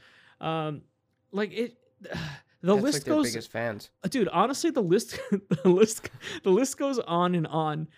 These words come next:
Speaker 1: Like, <clears throat> spotting is a huge thing in Battlefield. Like, you spam Q. People spam Q. If you click Q, when you see someone on your screen, you click Q, it marks them visibly on your screen, but then it also marks them on the map for everyone else on your team.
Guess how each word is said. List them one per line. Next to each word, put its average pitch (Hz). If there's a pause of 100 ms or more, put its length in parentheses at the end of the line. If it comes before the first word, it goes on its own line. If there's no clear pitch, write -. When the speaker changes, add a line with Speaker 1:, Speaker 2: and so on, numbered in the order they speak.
(160)
Speaker 1:
Like, 190 (340)
<clears throat> 175
spotting 214
is 160
a 165
huge 220
thing 151 (100)
in 156
Battlefield. 147
Like, 151 (260)
you 190
spam 202
Q. 147
People -
spam 196
Q. 139
If 151
you 165
click 269
Q, 220 (260)
when 175
you 175
see 247
someone 233
on 202
your 165
screen, 165
you 143
click 170
Q, 156 (360)
it 180
marks 196
them 220
visibly 185
on 165
your 175
screen, 247
but 190
then 175
it 175
also 226
marks 196
them 196
on 175
the 156
map 160
for -
everyone 165
else 151
on 151
your 135
team. 147